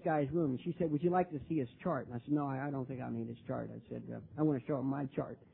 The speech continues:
And, um, so we went to his room, and, and she was gonna make herself comfortable, and I said to her, "Would you please excuse me?" And, and, and there was a man laying in, in the bed, and, and he was a black fellow, and he was laying in the bed, and he was looking at the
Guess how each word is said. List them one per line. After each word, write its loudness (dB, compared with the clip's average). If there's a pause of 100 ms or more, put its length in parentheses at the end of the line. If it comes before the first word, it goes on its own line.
(480)
And, 12
um, 12 (1120)
so 0
we 8
went 8
to 12
his 8
room, 10
and, 6
and 4
she 10
was 6
gonna 6
make 4
herself 0
comfortable, 0
and 0
I 0
said 2
to 2
her, 2
"Would -2
you 0
please 0
excuse -4
me?" -2
And, 0
and, 2
and 4
there 6
was 4
a 4
man 0
laying 2
in, 2 (320)
in 2
the 2
bed, 0
and, -2
and -2
he -4
was -2
a 2
black 0
fellow, 0
and -4
he -2
was -6
laying 0
in -2
the -4
bed, -6
and -8
he -8
was -10
looking -6
at -8
the -18